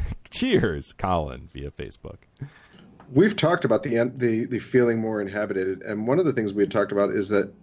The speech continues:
Speaker 2: when you go in, all of your characters should actually be there. That, you know,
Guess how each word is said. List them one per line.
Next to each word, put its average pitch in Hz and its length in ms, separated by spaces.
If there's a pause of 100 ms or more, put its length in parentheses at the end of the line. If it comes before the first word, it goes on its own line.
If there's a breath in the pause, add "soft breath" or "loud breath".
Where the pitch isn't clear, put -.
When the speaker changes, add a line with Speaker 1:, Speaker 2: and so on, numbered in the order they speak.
(140)
Speaker 2:
when 120 240
you 170 80
go 139 240
in, 135 120
all - 240
of 135 100
your 104 120
characters 104 480
should 107 240
actually 90 400
be 92 220
there. 80 360 (1300 soft breath)
That, 92 320
you 110 100
know, 87 260